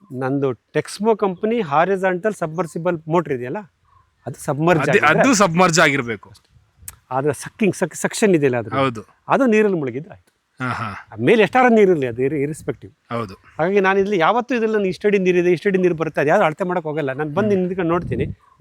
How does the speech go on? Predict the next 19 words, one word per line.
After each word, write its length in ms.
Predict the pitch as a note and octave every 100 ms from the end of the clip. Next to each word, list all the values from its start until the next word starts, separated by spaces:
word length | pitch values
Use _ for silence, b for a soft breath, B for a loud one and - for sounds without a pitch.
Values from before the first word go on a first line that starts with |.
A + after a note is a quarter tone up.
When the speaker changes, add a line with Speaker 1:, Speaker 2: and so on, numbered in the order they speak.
| E3
Speaker 1:
ಆ 20 |
ಮೋಟ್ರ್ 280 | E3+ A3 A3
ಮುಳುಗಿದ್ಯಾ? 480 | G3+ G#3 G3 G#3 C3 _ _ -
ಸರಿ. 180 | A2+ G#2+ _ _ _ _
ಆ 40 | E3
ಪೈಪು, 600 | D#3+ G#3 G3+ G#3 G3 F#3+
ಆ, 380 | F3+ F3+ D3+ C#3+
ಬಾಯಿ 340 | C#3+ F#3+ F3
ಕ-, 80 | E3+
ಮ್-, 220 | D3+ D#3+
ಅದು 280 | E3+ E3+ F#3+
ನೀರಲ್ಲಿ 260 | F#3 F#3
ಮುಳುಗಿದ್ಯಾ? 400 | F#3 F3+ F3 G#3
ಸರಿ. 200 | C#3+ -
Speaker 2:
ಹ್ಮ್. 100 | C#3+
Speaker 1:
ಅಲ್ಲಿ 120 | C3 B3+
ನೀರು 160 | G3+
ಬರ್ತಾ 240 | D3 D3 A2+
ಇದೆ, 420 | G#2 - -